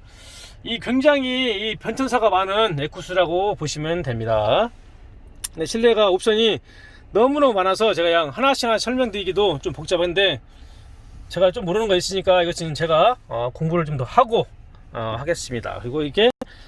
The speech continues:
어, 이 전자-, 전자기아는 이천십삼 년부터 바뀌었습니다. 이렇게 전자기아로 바뀐 것은, 전에는 이게 아니었죠. 그리고 지금 외관을 한번 조금 더 보여드릴게요.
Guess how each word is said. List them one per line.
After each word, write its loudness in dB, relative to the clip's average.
어, 0
이 0
전자-, 2
전자기아는 2
이천십삼 0
년부터 0
바뀌었습니다. 0
이렇게 -4
전자기아로 -2
바뀐 -8
것은, 0
전에는 0
이게 -4
아니었죠. 0
그리고 2
지금 2
외관을 2
한번 -2
조금 -6
더 0
보여드릴게요. 0